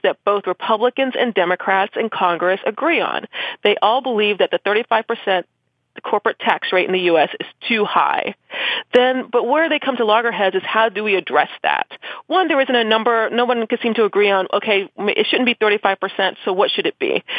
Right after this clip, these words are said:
Um, should it be twenty percent? Should it be twenty-five? No, there isn't much agreement on that. But two, should this be a part of an overall overhaul of the corporate tax code, which would be really complicated and take quite a while?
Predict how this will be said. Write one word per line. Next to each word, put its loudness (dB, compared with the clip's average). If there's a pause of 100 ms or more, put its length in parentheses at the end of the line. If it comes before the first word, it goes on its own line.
(260)
Um, 2
should -2
it 0
be -4
twenty 0
percent? -2
Should -2
it -2
be -2
twenty-five? 0
No, 0 (220)
there 2
isn't -2
much 2
agreement 2
on 0
that. 0 (460)
But -2 (120)
two, 2 (340)
should 0
this -2
be 0
a 2
part -2
of 0 (360)
an -4
overall 2 (120)
overhaul 2 (300)
of 2
the -4
corporate -2
tax -2
code, 0
which -2
would -4
be 0
really 2
complicated 0
and -4
take -2
quite 2
a 0
while? 2